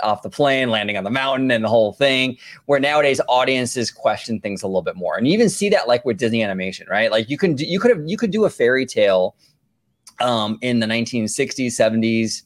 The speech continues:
even eighties, where y-, you know, uh, love at first sight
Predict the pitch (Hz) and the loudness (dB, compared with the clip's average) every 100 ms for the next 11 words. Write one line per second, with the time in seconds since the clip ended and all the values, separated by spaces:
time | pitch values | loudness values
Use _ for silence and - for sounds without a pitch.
0 | _ 117 110 135 156 127 113 110 107 107 | _ -6 0 2 2 2 2 4 6 4
1 | 95 - - - _ - 147 147 151 135 | 0 -10 -20 -20 _ -4 -2 0 2 2
2 | 113 95 92 71 64 - 113 123 117 - | 2 2 0 -2 -6 -6 0 2 2 -4
3 | 101 - - 175 147 143 139 139 - | -6 -6 0 2 6 6 6 2 -4